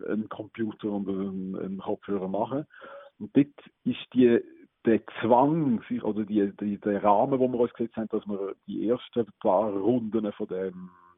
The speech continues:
von den Szenen zusammen lesen per, äh, Zoom gemacht haben, dazu geführt, dass man sich dann schon hat können überlegen, was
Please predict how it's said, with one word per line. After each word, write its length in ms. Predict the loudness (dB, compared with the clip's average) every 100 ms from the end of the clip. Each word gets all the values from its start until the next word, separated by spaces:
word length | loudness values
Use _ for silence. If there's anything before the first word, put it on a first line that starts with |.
| _
von 120 | -14
den 140 | -14 -12
Szenen 360 | -8 -6 -6 -6
zusammen 280 | -6 -2
lesen 300 | 0 0 0 -4
per, 240 | -4 -4 -4 -14 _ _ _
äh, 340 | -6 -4 -6 -4
Zoom 240 | -4 -4
gemacht 300 | -4 -6 -4
haben, 140 | -6
dazu 280 | -6 -10 -10
geführt, 300 | -4 -4 -2
dass 120 | -4
man 120 | -4 -6
sich 120 | -8 -2
dann 240 | -2 0
schon 160 | 0 0
hat 120 | -2
können 140 | -4
überlegen, 420 | -2 -2 0 -2 -4 -12 -20 -20 -20 _ _ -16
was 800 | -14 -12 -14 -14 -2 0 0